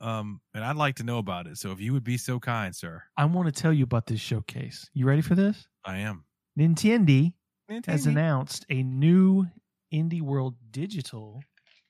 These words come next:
Speaker 2: Showcase. Let me slide this over to where I can see it.
Speaker 1: You would say for today, John.
Speaker 2: Yep. Sorry.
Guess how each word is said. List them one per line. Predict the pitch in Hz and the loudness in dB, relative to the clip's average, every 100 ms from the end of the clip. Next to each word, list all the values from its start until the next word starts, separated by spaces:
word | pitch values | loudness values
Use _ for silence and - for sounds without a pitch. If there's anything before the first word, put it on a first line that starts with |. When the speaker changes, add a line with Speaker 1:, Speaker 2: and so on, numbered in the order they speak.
| _ _ - | _ _ -20
Speaker 2:
Showcase. | - - 180 - - - - - - - _ | -18 -8 -4 -4 -2 -4 -4 -10 -12 -14 _
Let | 139 123 | -4 -4
me | |
slide | 107 - 127 123 117 | -4 -6 -4 -4 -6
this | 120 127 | -10 -8
over | 127 120 | -8 -10
to | - | -14
where | 120 110 | -16 -16
I | 110 | -16
can | - - | -18 -18
see | - 147 147 | -16 -12 -12
it. | 175 _ _ _ _ _ _ _ _ _ _ _ _ _ _ _ _ _ _ _ | -14 _ _ _ _ _ _ _ _ _ _ _ _ _ _ _ _ _ _ _
Speaker 1:
You | 95 | -16
would | 92 | -14
say | - 95 | -10 -10
for | - 90 | -10 -12
today, | - 92 87 | -10 -10 -10
John. | 82 80 80 - _ _ _ - | -12 -16 -16 -20 _ _ _ -12
Speaker 2:
Yep. | 139 _ _ _ _ | -12 _ _ _ _
Sorry. | 127 | -10